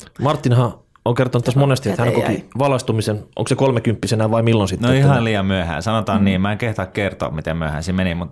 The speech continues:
Speaker 3: joka tapauksessa niin, niin kyllähän se niin on, että mun mielestä niin kun esimerkiksi kaikki niin kun vasemmistolaiselle kuuluisi agendalle nimenomaan tämä niin kun kansankapitalismin niin kun esille nostaminen siinä mielessä, että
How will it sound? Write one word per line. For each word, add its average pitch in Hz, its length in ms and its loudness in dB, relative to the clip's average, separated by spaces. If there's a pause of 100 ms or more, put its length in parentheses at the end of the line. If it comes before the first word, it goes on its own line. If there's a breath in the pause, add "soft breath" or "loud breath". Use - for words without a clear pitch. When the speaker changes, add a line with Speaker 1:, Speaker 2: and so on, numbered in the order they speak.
(120)
Speaker 3:
joka 123 240 -2
tapauksessa 95 600 -4
niin, 87 200 -2 (140)
niin 92 140 -4
kyllähän 101 180 -2
se 101 80 -2
niin 104 220 0
on, 92 140 0
että 87 240 -4 (120)
mun 123 200 0
mielestä 110 440 0
niin 95 180 -2
kun 101 220 -4 (180)
esimerkiksi 98 600 -2 (100)
kaikki 127 360 -2
niin 113 180 -2
kun 110 120 -2
vasemmistolaiselle 98 1000 -2
kuuluisi 98 800 0 (160)
agendalle 101 800 -2
nimenomaan 104 720 2
tämä 95 340 -2
niin 87 160 -4
kun 90 280 -6
kansankapitalismin 92 1080 -4 (200)
niin 107 160 -2
kun 98 120 0
esille 107 360 0
nostaminen 87 640 -4
siinä 120 300 2
mielessä, 85 520 -2
että 85 260 -6